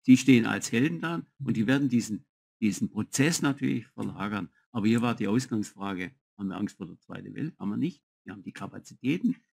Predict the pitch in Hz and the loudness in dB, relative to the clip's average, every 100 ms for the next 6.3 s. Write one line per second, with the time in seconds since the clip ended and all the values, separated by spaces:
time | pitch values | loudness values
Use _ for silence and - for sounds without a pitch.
0 | - 104 101 - 95 - 117 147 - 151 | -8 -8 -8 -12 -6 -2 0 -2 -4 -6
1 | 147 139 - _ 123 95 120 107 123 98 | -6 -10 -16 _ 0 4 4 4 0 -2
2 | - - 113 135 135 113 98 - 107 110 | -4 -8 -2 -2 0 -4 -4 -4 -4 -4
3 | 110 98 92 110 104 110 - 98 - - | -8 -8 -2 -2 -2 -6 -10 -12 -18 -8
4 | 107 127 123 127 - 120 - _ - 131 | -6 -6 -8 -6 -2 -2 -4 _ -8 -2
5 | 113 104 104 - 107 104 98 92 90 - | 0 2 0 0 0 0 -2 -4 -6 2
6 | 117 185 233 | 4 4 0